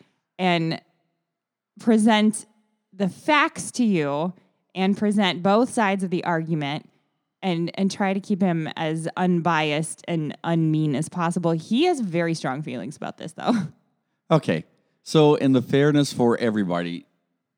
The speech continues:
Speaker 2: w-, neither one of us, uh, really agree with daylight savings time. In fact, when we
Speaker 1: <sighs>
Speaker 2: first started talking about this at our production meeting on Saturday morning at
Speaker 1: Over
Speaker 2: Wine and
Speaker 1: coffee.
Speaker 2: <laughs> Coffee Shop, Kim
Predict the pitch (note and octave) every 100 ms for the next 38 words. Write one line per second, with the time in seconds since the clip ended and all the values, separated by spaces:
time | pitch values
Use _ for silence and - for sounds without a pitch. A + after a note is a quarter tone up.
0 | _ C3+ B2+ C3+ C3 D3+ F#3 E3+ D3 C3+
1 | A2+ G#2 - - B2 A#2 A2 G2+ _ _
2 | _ _ G#2+ A#2+ C3 B2 G#2+ G#2 A2+ A#2+
3 | B2 G#2 G2+ F2+ - G2+ A2+ A#2+ A#2 -
4 | B2+ B2 A2+ F2+ A#2 A#2+ A#2 D#3+ D3+ -
5 | D3 C#3+ - G#3 G3 - E3 D3 - D#3
6 | D#3+ D3+ A2+ G2+ G2 - F#2+ F#2+ F#2+ -
7 | _ _ _ _ _ - B2+ A#2+ A2+ F2+
8 | - _ _ _ _ - B2+ C#3 - A2
9 | G2+ G2+ G2+ G#2 - - G#2 G2 F#2+ -
10 | A2 A2+ A2 G#2 G#2 G#2+ G#2+ E2+ G2+ G2
11 | G#2+ A2 - - B3+ A3 C#3+ - C3+ -
12 | G#2+ F#2+ G2 A#3 A3+ - - _ - -
13 | _ _ _ _ _ _ _ _ _ -
14 | - F3 G3 F#3+